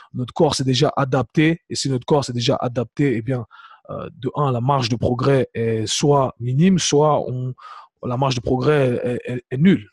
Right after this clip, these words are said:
D'accord ? Donc, euh, c'est à ce moment-là où on doit s'attarder sur les choses qui, sur lesquelles on ne s'attarde jamais, sur nos points faibles. Et à ce moment-là, on va être capable d'exprimer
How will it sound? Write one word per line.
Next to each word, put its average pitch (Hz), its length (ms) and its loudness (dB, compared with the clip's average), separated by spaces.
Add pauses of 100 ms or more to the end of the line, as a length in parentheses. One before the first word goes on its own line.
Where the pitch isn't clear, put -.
(100)
D'accord ? 139 340 -4
Donc, 120 200 -8 (420)
euh, 113 460 -6 (160)
c'est - 200 -8
à 123 60 -2
ce - 100 -6
moment-là 135 240 2
où 139 140 2
on 123 40 -2
doit 127 140 0
s'attarder 131 360 -2
sur 123 180 -2
les 113 80 -2
choses 147 500 2 (480)
qui, - 80 -8
sur 139 140 -2
lesquelles 139 280 2
on 131 120 -2
ne 110 40 -8
s'attarde 127 380 0
jamais, 135 400 2
sur 120 200 -2
nos 120 120 -4
points 135 220 0
faibles. 156 380 0 (300)
Et 156 120 6
à 139 60 4
ce - 140 -2
moment-là, 135 260 4
on 143 80 4
va 127 120 2
être - 80 -6
capable 127 400 -2
d'exprimer 165 640 2